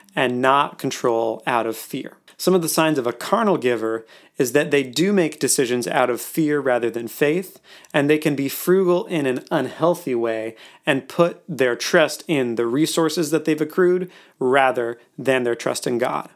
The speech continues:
They can be casual about holiness, and they may not acknowledge their needs to God because, again, they don't see themselves as needy. They may try and give their finances to God, but not what truly pleases him.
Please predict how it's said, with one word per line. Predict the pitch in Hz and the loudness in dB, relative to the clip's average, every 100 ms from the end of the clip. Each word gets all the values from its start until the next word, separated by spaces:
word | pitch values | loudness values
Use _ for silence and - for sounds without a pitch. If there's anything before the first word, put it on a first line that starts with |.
| _ | _
They | 156 165 | 2 4
can | 208 | 2
be | 190 | 0
casual | - 156 180 170 165 | 0 2 2 2 2
about | 160 147 156 | 2 0 2
holiness, | 165 151 123 123 - - - - 151 | 0 0 -2 -6 -10 -14 -16 -8 -2
and | 143 | 0
they | 147 | 2
may | 151 165 | 4 4
not | 165 160 | 4 2
acknowledge | 156 127 123 135 147 123 | 2 0 2 4 2 0
their | 135 127 | 0 0
needs | 127 131 - | 0 -2 -4
to | 143 | -2
God | 135 147 139 | 2 2 2
because, | 131 117 131 127 | 0 0 -2 0
again, | 147 151 | -2 0
they | 131 | 0
don't | 127 - | 0 -2
see | - 135 | -4 -2
themselves | 127 120 135 120 110 | -2 -2 -2 -2 -4
as | 123 | -4
needy. | 135 131 156 156 _ _ | -2 -4 -4 -10 _ _
They | 139 165 | 2 2
may | 202 208 | 4 0
try | 185 185 | 2 2
and | 156 | 2
give | 135 | 0
their | 120 117 | 0 -2
finances | - - 156 185 202 190 208 | -2 0 2 2 0 -2 -2
to | 208 | -2
God, | 190 196 208 214 - - _ | 2 2 2 -2 -8 -20 _
but | 139 151 | -2 0
not | 131 135 - | 2 2 2
what | 135 131 - | 0 0 -2
truly | - 156 143 123 | -2 0 2 0
pleases | 120 - 165 135 113 120 | -2 -4 -2 0 -4 -6
him. | 151 160 | -8 -12